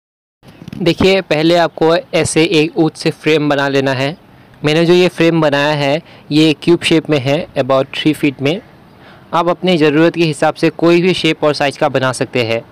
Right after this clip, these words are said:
मैंने ये पाइन वुड से बनाया है, आप कोई भी वुड यूज़ कर सकते हैं। सिर्फ ध्यान रखिए कि जो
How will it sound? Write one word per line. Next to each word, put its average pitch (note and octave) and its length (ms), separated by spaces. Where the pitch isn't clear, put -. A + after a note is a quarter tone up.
मैंने D#3+ 220
ये G3+ 160
पाइन D#3+ 300
वुड E3+ 80
से - 140
बनाया C#3+ 320
है, B2+ 320
आप F3 220
कोई F#3 240
भी F#3+ 280
वुड E3 260
यूज़ D#3+ 220
कर D#3 120
सकते D3 300
हैं। C3 200
सिर्फ G3 200
ध्यान F3 260
रखिए F3+ 380
कि F3 200
जो E3 160